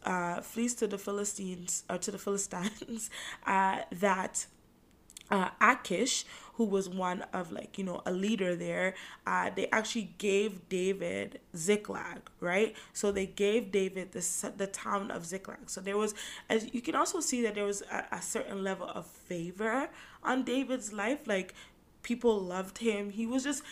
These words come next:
he was a good youth. <laughs> You know, you know what I'm saying? Like, he was a good guy. People loved him. There's a certain level of favor, because for you to go to the enemy, 'cause the Phil-, 'cause remember,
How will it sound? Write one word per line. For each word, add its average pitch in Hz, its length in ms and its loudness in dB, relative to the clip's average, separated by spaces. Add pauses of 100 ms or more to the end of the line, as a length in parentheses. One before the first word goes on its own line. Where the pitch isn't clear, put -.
(120)
he 302 140 6
was 339 120 4
a 330 80 2
good 330 240 0
youth. 302 560 4
<laughs> - 40 -2
You 277 240 2
know, 294 60 8 (640)
you 277 100 2
know 269 80 8
what 269 80 10
I'm 254 80 4
saying? 254 320 4
Like, 208 160 2
he 247 120 -2
was 240 140 2
a 220 40 0
good 220 260 0
guy. 196 220 2
People 233 460 6 (260)
loved 208 340 0
him. 220 140 0
There's 196 140 -4
a 202 60 -4
certain 196 320 -2
level 202 240 -2
of 180 120 -6
favor, 196 520 0 (280)
because 214 300 -2
for - 120 -4
you 240 240 4
to 294 100 4
go 202 540 0 (220)
to 208 260 0
the - 260 -12 (100)
enemy, 214 640 0
'cause 202 200 -4
the - 80 -6
Phil-, 240 300 0
'cause 233 220 0
remember, 233 500 0